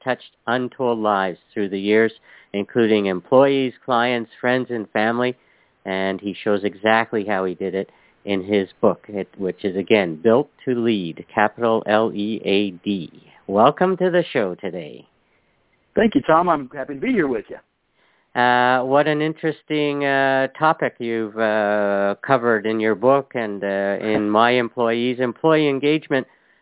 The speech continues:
Speaker 1: could be listed as, like, one of the top two or three keys to a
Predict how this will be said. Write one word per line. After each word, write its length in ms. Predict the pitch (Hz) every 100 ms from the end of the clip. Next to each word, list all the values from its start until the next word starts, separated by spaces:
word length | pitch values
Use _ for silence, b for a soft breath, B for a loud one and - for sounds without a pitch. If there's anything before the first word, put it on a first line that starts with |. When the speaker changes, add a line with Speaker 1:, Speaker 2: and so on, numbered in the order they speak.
| _
Speaker 1:
could 300 | - 185 160
be 160 | 160 151
listed 440 | 151 156 - 151
as, 240 | 139 139 127
like, 220 | 139 131
one 180 | 135 135
of 120 | 123
the 140 | 127 123
top 260 | 139 131 - _ -
two 260 | 165 156 139
or 180 | 127 127
three 280 | - 131 127
keys 420 | - - 131 110 101 -
to 80 |
a 60 | 110